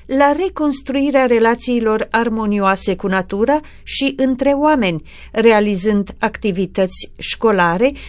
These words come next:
și de schimb de experiență între școli. În schimb, proiectele saleziene urmăresc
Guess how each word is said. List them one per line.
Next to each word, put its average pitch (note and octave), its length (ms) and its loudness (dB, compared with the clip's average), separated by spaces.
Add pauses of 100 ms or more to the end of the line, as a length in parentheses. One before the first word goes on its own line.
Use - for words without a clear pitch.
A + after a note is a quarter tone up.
și - 380 2
de G3 160 2 (140)
schimb C4+ 360 2
de G3 140 4
experiență F#3 960 0
între G#3+ 360 0
școli. - 500 -6 (360)
În G3+ 160 2
schimb, F#3 500 -4 (380)
proiectele B3+ 640 4
saleziene F#3+ 840 0 (320)
urmăresc A#3+ 680 0